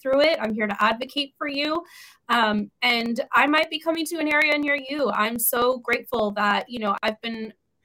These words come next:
fortunate enough to travel to the different installations. I was just at Fort Stewart, um,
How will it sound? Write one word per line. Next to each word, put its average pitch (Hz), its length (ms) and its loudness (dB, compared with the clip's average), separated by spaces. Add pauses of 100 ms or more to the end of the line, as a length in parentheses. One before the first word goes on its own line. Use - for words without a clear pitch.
(100)
fortunate 277 420 0
enough 214 260 0
to - 100 -10
travel 220 360 2
to 220 120 -8
the 214 80 -4
different 214 300 -2
installations. 269 880 -2 (280)
I 214 100 4
was 214 160 2
just 233 260 0
at 269 160 2
Fort 294 240 4
Stewart, 285 600 6
um, 214 420 0